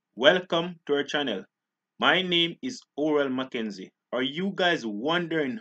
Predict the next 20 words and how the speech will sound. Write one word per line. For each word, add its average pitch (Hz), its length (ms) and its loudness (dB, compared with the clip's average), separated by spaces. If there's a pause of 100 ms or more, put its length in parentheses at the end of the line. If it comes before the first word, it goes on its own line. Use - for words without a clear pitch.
(120)
how 147 240 0
exactly, 139 800 -4 (260)
as 120 120 -6
a 117 100 -6
small 175 480 -4
YouTuber, 156 580 -4
you 127 140 -8
can 120 220 -6 (120)
quit 202 260 -4
your 175 100 0
day 170 180 4
job 160 320 2
and 135 160 -6
make 135 160 -6
a 123 80 -6 (260)
full-time 165 460 0
salary 156 560 0
on 156 200 -4
YouTube? 160 520 -2 (800)
Well, 117 240 0